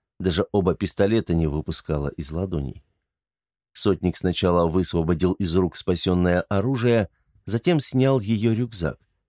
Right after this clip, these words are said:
Только теперь заметил ссадину на голове и несколько кровавых отметин на плече.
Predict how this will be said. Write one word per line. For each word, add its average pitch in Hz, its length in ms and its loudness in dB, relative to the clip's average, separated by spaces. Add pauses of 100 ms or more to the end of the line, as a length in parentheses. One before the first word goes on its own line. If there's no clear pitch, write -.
(520)
Только 82 260 0
теперь 92 360 0
заметил 80 460 0
ссадину 80 560 0
на 85 160 0
голове 90 460 2
и 95 80 4
несколько 98 500 0
кровавых 92 540 0
отметин 87 580 -2
на 95 180 0
плече. 92 520 -6